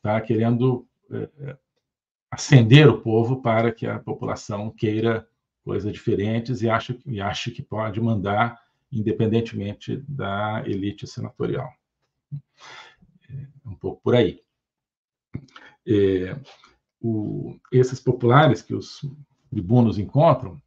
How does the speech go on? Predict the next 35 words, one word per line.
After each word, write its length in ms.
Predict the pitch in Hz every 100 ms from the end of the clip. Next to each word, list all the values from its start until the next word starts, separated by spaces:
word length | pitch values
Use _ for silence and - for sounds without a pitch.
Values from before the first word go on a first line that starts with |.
| _ _ _ _ 143
é, 320 | - 143 123 - -
então, 220 | - 139
"O 60 |
que 120 | 139 175
que 80 |
você 240 | 156 165 147
acha? 260 | 135 131
Sou 80 | -
sapateiro, 840 | 143 165 160 - 127 143 123 90 -
né? 260 | - 131 139 - _ _ _ -
É, 460 | 117 101 92 92 - - _ -
e 40 |
você?" 400 | 127 135 131 117
"Ah, 240 | 139 151 139
eu 60 |
sou 500 | - - 135 135 120
remendador 800 | 113 117 117 113 90 90 135 127
de 80 | 95
não 80 | 104
sei 180 | - 113
o 40 |
quê." 260 | - 135 131
Você 120 | 113
vê 100 | 117
que 60 | 127
são 120 | 123
pessoas, 720 | 139 - 120 127 135 - - _ _ _ _ _ -
é, 400 | 101 - 87 - _ _ _ 127 -
humildes, 480 | - 123 147 98 -
que 80 | -
têm 120 | 90
seus 200 | - 104
empregos 520 | 117 104 113 113 90
e 40 | 95
tal. 280 | 95 -